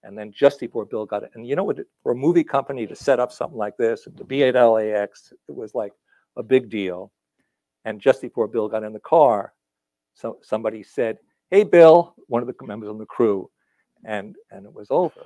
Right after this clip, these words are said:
And I went out of body. I think we filmed something, but, you know, but that meant that I, I, I went with the original ending, which just projected them into the future and showed how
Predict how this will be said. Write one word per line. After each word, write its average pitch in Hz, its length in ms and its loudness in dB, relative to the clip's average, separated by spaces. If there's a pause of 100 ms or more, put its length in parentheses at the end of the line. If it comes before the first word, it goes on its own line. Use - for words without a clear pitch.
And 110 100 -16
I 110 100 -10
went 107 260 -12
out 104 140 -10
of 101 120 -12
body. 98 460 -6
I 92 80 -14
think 104 220 -20
we 98 180 -14
filmed 110 260 -8
something, 104 560 -16
but, 98 140 -14 (160)
you 110 100 -10
know, 101 260 -14 (560)
but 110 160 -14
that 120 240 -6 (960)
meant 110 360 -4
that 101 120 -8
I, 101 220 -8 (180)
I, 104 100 -14 (220)
I 104 200 -18
went 104 180 -14
with 101 100 -20
the 98 60 -18
original 95 400 -16
ending, 92 260 -20 (280)
which - 180 -16
just - 180 -2
projected 104 460 -4
them 98 160 -12
into 95 180 -20
the 101 60 -16
future 104 600 -6 (360)
and 92 120 -18
showed 98 340 -6
how 95 320 -20